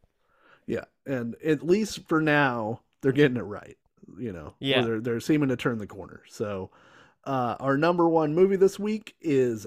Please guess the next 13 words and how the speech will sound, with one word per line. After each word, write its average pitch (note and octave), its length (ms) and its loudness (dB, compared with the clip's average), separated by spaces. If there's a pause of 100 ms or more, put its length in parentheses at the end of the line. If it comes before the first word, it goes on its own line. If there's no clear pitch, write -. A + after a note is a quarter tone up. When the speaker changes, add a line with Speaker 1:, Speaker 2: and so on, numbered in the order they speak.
Speaker 1:
Lethal D#3+ 500 -2
Weapon C#3 500 0
two, C4+ 440 -2 (520)
which G#2 220 -10
is G#2+ 80 -6
a G#2 100 -6
movie A2 260 -4
I G2+ 100 -6
don't B2+ 240 -6
believe A2+ 260 -6
you F2+ 120 -10
have E2+ 120 -14
seen. F2+ 300 -18